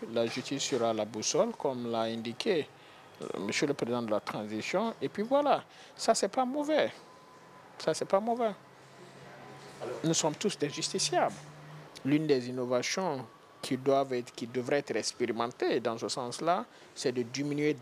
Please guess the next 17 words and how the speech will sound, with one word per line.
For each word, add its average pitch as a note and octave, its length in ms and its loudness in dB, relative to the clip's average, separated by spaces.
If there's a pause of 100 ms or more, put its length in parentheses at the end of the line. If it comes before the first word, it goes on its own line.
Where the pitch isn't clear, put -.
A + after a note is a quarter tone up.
drastiquement C#3 920 -2 (440)
le B2+ 100 2
nombre C#3+ 220 0
de B2+ 80 0
formations B2+ 440 0
politiques C3+ 440 -4
dans A#2 100 2
notre A2 300 -4
pays. E2+ 360 -4 (600)
On C3 80 4
peut D#3 140 4
expérimenter C3 540 0
le A#2 120 2
bipartisme A#2+ 680 -4
ou C#3 100 -2
le A#2+ 100 2
tripartisme. - 920 -4